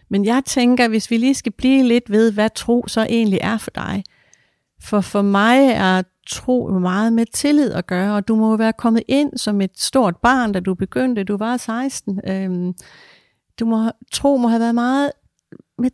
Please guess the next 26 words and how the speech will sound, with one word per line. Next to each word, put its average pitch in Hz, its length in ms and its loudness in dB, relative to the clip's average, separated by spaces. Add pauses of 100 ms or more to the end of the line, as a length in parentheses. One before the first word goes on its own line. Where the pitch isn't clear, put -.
tillid, 302 600 0
ikke? - 180 -6
At 233 120 -6
du 233 80 0
har 226 60 2
haft 226 260 -6
tillid 285 500 0
til 240 400 0 (640)
de 247 140 4
her 226 180 2
mennesker, 190 880 0 (140)
øh, 196 340 -6
som 196 340 -4
var 185 200 -4
der. 180 180 -8 (440)
Og - 160 -4
den 269 180 2
tillid 262 540 0
blev 202 200 0
jo 185 220 -2 (320)
brudt. - 580 -4 (880)
Hvorfor 254 480 0
røg 208 140 0 (160)
troen 269 420 -6 (120)
ikke - 400 -14
med 240 280 0